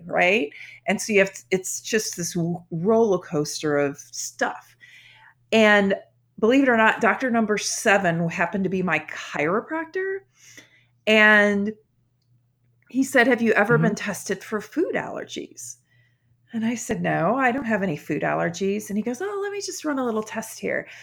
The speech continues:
Speaker 1: So he grabbed this vial, put it in my hand, put, first had me hold my hand, if any of you have ever seen kinesthetic testing,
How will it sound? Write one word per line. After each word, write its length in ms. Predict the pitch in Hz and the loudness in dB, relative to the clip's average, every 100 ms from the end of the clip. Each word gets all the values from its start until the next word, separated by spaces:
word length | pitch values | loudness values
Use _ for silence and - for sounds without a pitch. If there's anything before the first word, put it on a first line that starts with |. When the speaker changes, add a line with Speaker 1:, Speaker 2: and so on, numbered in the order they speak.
| - | -20
Speaker 1:
So 180 | - - | -10 -4
he 100 | 240 | -2
grabbed 360 | 233 233 302 302 | 0 0 0 0
this 180 | 277 - | -4 -4
vial, 400 | 208 190 185 180 | 0 2 2 0
put 260 | - 262 | -4 -4
it 80 | 254 | -2
in 100 | 254 | 0
my 120 | 226 202 | 0 -2
hand, 440 | 190 202 175 170 - | -4 -4 -2 -4 -4
put, 180 | 262 - - | -4 -4 -4
first 340 | - 311 - 208 | -2 -2 -2 0
had 180 | 247 | 2
me 100 | 196 | 4
hold 180 | 214 190 | 2 4
my 100 | 175 | 2
hand, 280 | 170 170 170 | 2 2 2
if 120 | 170 | 2
any 160 | 180 180 | 0 0
of 80 | 175 | 0
you 80 | |
have 100 | 165 | 0
ever 200 | 165 156 | 0 -2
seen 200 | 156 160 | -4 -8
kinesthetic 500 | 160 170 156 175 156 | -6 -6 -4 -6 -6
testing, 480 | 156 160 156 147 156 | -4 -6 -4 -6 -6